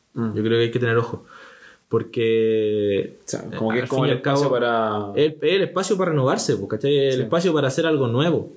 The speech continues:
Speaker 2: ¿cachai? O sea, ya, está bien que aparezca gente, eh, tal vez con más experiencia, qué sé yo, pues, con estudios, pero al mismo tiempo igual es gente que, o sea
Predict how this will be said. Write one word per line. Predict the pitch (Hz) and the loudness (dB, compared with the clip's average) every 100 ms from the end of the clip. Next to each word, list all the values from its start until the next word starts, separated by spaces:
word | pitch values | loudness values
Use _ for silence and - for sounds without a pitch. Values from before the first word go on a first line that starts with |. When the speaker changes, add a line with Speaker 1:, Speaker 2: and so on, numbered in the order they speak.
| - | -10
Speaker 2:
¿cachai? | 110 135 | -6 -2
O | 135 | 0
sea, | 147 139 | 2 2
ya, | 127 180 120 - | 4 2 0 -4
está | - 123 | -4 -2
bien | 113 131 175 | 2 2 2
que | 175 180 185 | 0 0 0
aparezca | 180 185 190 196 | 0 0 0 -2
gente, | 185 196 196 196 190 190 180 180 180 180 - - - _ _ _ _ | -2 -2 0 0 0 0 0 0 -2 -4 -12 -20 -20 _ _ _ _
eh, | 131 143 139 135 135 | 0 2 2 0 0
tal | 127 | 0
vez | 131 160 | 0 0
con | 156 | 2
más | 147 | 2
experiencia, | 165 151 113 131 160 165 160 147 | 2 0 2 2 2 2 2 2
qué | 143 | 0
sé | 143 | 0
yo, | 123 127 | 2 0
pues, | 127 - | -2 -4
con | 107 | -2
estudios, | 107 - 120 131 131 123 120 120 | -2 -2 0 0 2 2 2 0
pero | - 120 | 0 2
al | 117 | 2
mismo | 127 156 156 | 2 2 2
tiempo | 165 165 | 0 0
igual | 160 139 156 175 170 170 165 160 - - - 147 160 - - | 0 2 2 2 2 2 0 -2 -4 -8 -14 -14 -14 -14 -6
es | - 147 | -4 0
gente | 180 180 165 | 0 0 0
que, | 160 151 147 139 139 - _ _ _ _ _ - - _ _ - | 0 2 0 -4 -12 -20 _ _ _ _ _ -20 -20 _ _ -8
o | |
sea | - - - | -6 -4 -6